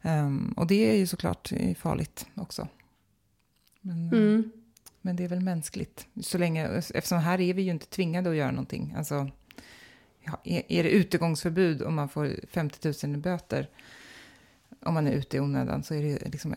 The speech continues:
Speaker 1: ett annat läge, såklart.
Speaker 2: Mm. En sak som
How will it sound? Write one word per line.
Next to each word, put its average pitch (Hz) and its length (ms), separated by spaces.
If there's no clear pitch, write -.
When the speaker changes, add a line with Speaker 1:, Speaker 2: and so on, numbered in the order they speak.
Speaker 1:
ett - 180
annat 160 340
läge, 156 340
såklart. - 480
Speaker 2:
Mm. 302 340
En 285 180
sak 214 260
som 202 520